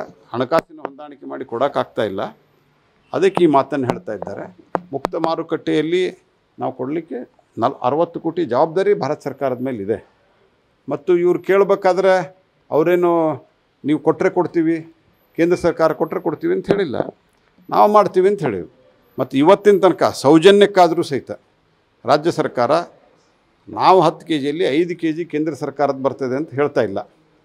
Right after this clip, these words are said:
ಇದು ಇವರು ದುರಹಂಕಾರ ಇದು. So ಹಾಗಾಗಿ ಮತ್ತು ಜನರನ್ನು ತಪ್ಪು ದಾರಿಗೆಳೆಯುವಂಥದ್ದು ಸತತವಾಗಿ ಮೂರು ವರ್ಷದಿಂದ ಮೋದಿ ಸರ್ಕಾರ ಈಗಾಗಲೇ ಐದು ಕೆ ಜಿ ಅಕ್ಕಿಯನ್ನು ಜನರಿಗೆ ಕೊಡ್ತಾ ಇದೆ.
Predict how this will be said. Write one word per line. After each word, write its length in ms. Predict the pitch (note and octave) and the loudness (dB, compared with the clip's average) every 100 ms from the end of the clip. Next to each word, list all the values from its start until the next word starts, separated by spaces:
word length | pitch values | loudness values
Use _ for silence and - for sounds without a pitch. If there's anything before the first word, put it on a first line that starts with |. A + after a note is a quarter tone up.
| _ _ _ | _ _ _
ಇದು 180 | - D#3+ G3 | -8 2 6
ಇವರು 220 | F#3+ C#3 | 6 8
ದುರಹಂಕಾರ 440 | D#3 E3 D#3+ C#3+ | 8 8 6 4
ಇದು. 220 | G#2 F#2 G#2+ - _ _ _ _ - - | 2 -6 -12 -16 _ _ _ _ -20 -2
So 100 | D3+ | 2
ಹಾಗಾಗಿ 600 | B2+ C#3 D#3+ F3 C3+ G#2+ | 2 4 4 2 0 -6
ಮತ್ತು 280 | - C#3+ F3+ | -6 -6 -4
ಜನರನ್ನು 460 | C3 D3+ D#3+ D#3+ - | -2 -2 -2 -4 -4
ತಪ್ಪು 280 | C3+ D3+ | -6 -4
ದಾರಿಗೆಳೆಯುವಂಥದ್ದು 920 | C#3+ C#3 C3 C3 B2+ A2+ A#2+ B2 - - _ _ _ _ _ - | -4 -2 -2 -2 -4 -4 -8 -6 -10 -10 _ _ _ _ _ -18
ಸತತವಾಗಿ 760 | - B2+ - E3+ F#3 F3+ F#3 | -8 -4 0 2 2 2 0
ಮೂರು 340 | F#3+ D3+ F3 E3 | 0 2 2 2
ವರ್ಷದಿಂದ 540 | D#3+ C3+ C#3+ B2 B2 E3+ - _ - | 0 -2 -6 -4 -4 -4 -6 _ -6
ಮೋದಿ 240 | C3 C#3+ | -4 -4
ಸರ್ಕಾರ 400 | C#3+ B2+ - B2+ D#3 F3+ | -4 -8 -4 -2 -2 -4
ಈಗಾಗಲೇ 380 | B2 B2+ C#3 D3+ | -4 -4 -2 -2
ಐದು 300 | B2+ D3 C#3 | -2 -4 -6
ಕೆ 100 | C3+ | -8
ಜಿ 120 | A#2+ A#2 | -4 -6
ಅಕ್ಕಿಯನ್ನು 360 | - B2 D3 | -6 -8 -6
ಜನರಿಗೆ 400 | A#2+ G#2 A2 G#2 | -4 -4 -4 -4
ಕೊಡ್ತಾ 340 | - G2 - C3 | -6 -4 2 2
ಇದೆ. 280 | D3+ A3 | 2 -6